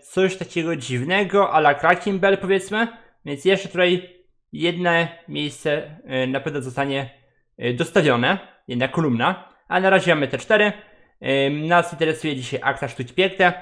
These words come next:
I wpisujemy. Cztery pięć sześć zero zero zero. Cztery miało być.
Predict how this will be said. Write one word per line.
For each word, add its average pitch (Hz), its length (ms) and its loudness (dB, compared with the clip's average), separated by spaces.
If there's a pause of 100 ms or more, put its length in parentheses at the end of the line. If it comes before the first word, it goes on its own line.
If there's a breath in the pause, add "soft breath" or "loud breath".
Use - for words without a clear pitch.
(140)
I 185 80 -4
wpisujemy. 170 520 -2 (160 soft breath)
Cztery 202 320 4
pięć 139 320 -4
sześć 208 400 0 (160)
zero 156 360 2
zero 120 340 2
zero. 127 340 -8 (680)
Cztery 240 480 6
miało 143 260 2
być. - 580 -8